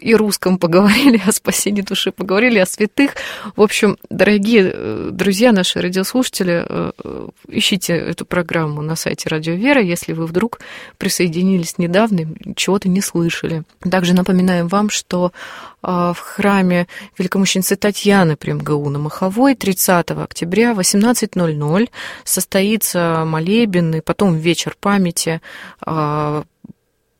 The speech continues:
брата Иосифа Муниуса Кортеса, хранителя Иверской Монреальской иконы Пресвятой Богородицы, которую Алексей и Ксения уже несколько лет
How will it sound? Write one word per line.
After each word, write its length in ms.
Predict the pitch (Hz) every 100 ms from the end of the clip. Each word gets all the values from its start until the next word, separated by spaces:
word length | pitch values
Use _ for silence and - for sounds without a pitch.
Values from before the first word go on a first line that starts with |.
| - -
брата 500 | - 190 190 185 165
Иосифа 500 | 165 175 - - 165
Муниуса 500 | 170 170 156 - 165
Кортеса, 600 | - 254 269 - - 175
хранителя 600 | - 175 180 175 - 160
Иверской 540 | - 196 160 - -
Монреальской 540 | 147 147 151 139 - -
иконы 300 | - 139 135
Пресвятой 400 | - - - 160
Богородицы, 460 | 170 214 269 -
которую 280 | 175 170 170
Алексей 300 | 160 - -
и 40 |
Ксения 400 | 156 - 240 220
уже 200 | 170 160
несколько 460 | 160 170 - 156 160
лет 300 | 165 165 -